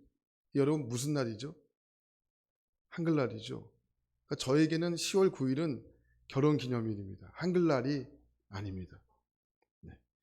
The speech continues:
그러니까 모든 사람들에게 역사는 똑같이 주어지지만 다가오는 의미는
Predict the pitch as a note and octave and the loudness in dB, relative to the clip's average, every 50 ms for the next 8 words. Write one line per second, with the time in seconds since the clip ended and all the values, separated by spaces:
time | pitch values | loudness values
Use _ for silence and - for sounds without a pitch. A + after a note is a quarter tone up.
0 | - - - - B2+ C3 C#3+ D#3 F3+ G3 F#3+ G3 F#3+ F#3+ F#3+ F#3+ F3+ E3+ F3+ E3+ | -20 -6 -2 2 6 8 10 10 10 10 10 10 10 10 8 6 4 4 4 6
1 | D#3+ E3+ D#3+ C#3 B2 A2 - - D3+ C#3+ D3+ D3+ D3 E3+ D3+ E3 D#3 D3 C#3+ C3+ | 6 6 6 6 4 2 0 -2 -2 0 0 -2 -2 -2 -2 -2 -2 -2 -2 -6
2 | - C#3 C3+ C#3 C3+ A#2 A#2 A2 A2+ A2+ A2+ C3 E3 G3+ - - _ _ _ _ | -4 -2 0 0 0 -2 -4 -8 -8 -8 -6 -8 -8 -10 -14 -18 _ _ _ _
3 | _ _ _ _ - - - C#3+ C#3+ D#3+ F3+ F3+ E3+ E3+ F3 F3+ E3+ D3+ C#3 C3 | _ _ _ _ -8 -4 -2 0 4 6 6 8 8 6 6 4 4 2 2 2
4 | C3 B2+ B2+ D3 B2+ - A2 G#2 | 0 0 -2 -2 -4 -6 -6 -8